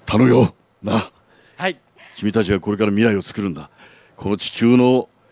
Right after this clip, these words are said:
Speaker 1: 未来は君たちが握ってるんだ。子どもたちが宝物なんだよ。世界の、地球のね。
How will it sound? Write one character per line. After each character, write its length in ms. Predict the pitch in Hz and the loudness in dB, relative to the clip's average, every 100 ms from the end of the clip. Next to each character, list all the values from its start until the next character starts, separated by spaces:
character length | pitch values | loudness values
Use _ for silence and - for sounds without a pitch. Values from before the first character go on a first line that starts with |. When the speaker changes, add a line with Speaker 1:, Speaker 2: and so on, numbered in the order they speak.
| _ - | _ -4
Speaker 1:
未 160 | 107 | 0
来 180 | 127 110 | 2 2
は 320 | 107 110 92 _ _ _ _ | 2 0 -4 _ _ _ _
君 280 | - - 151 | -14 -2 0
た 140 | 143 113 | 2 0
ち 80 | |
が 80 | 110 | -2
握 220 | 95 87 | -4 -6
っ 20 | 82 | -6
て 140 | 98 | -6
る 100 | 85 | -6
ん 60 | 73 | -12
だ。 160 | - _ _ _ _ _ _ | -20 _ _ _ _ _ _
子 160 | - 107 | -12 -4
ど 80 | 156 | -2
も 100 | 170 | 0
た 140 | 147 | -2
ち 120 | - | -2
が 80 | 156 | -4
宝 320 | - 101 131 | -4 -2 0
物 140 | 156 160 | 2 2
な 140 | 151 | 0
ん 60 | 127 | -2
だ 80 | 90 | -8
よ。 100 | 73 | -14
世 160 | - | -12
界 180 | 101 90 | -10 -10
の、 120 | 78 | -10
地 160 | - - | -14 -8
球 160 | 120 113 | -4 -2
の 100 | 110 | -2
ね。 180 | 143 | -4